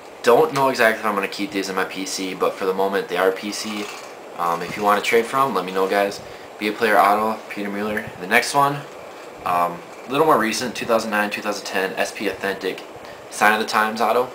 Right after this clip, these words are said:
Peter Mueller. So that's pretty sweet. And now,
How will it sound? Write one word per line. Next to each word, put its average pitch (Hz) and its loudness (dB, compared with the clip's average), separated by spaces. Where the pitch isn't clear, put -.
Peter 117 -4
Mueller. 117 2
So 104 2
that's 101 2
pretty 98 -2
sweet. 92 -4
And 98 0
now, 127 8